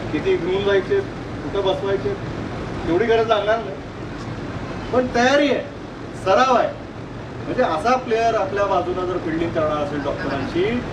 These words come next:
तर पुढच्या उमेदवाराची विकेट गेल्याशिवाय राहणार नाही. आणि त्यांच्याकडे सांगण्यासाठी काहीच नाही.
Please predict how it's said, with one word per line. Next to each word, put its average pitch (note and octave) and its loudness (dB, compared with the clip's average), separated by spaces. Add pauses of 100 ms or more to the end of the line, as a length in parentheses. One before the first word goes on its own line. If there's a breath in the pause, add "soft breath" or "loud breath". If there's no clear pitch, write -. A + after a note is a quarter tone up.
(200)
तर F3 2
पुढच्या E3 0
उमेदवाराची E3 0
विकेट D#3 -2
गेल्याशिवाय D3+ -2
राहणार E3 -2
नाही. F#3 0 (1900)
आणि G#3+ 0
त्यांच्याकडे A#3 2
सांगण्यासाठी A#3+ 0
काहीच A#3+ 0
नाही. A#3+ -2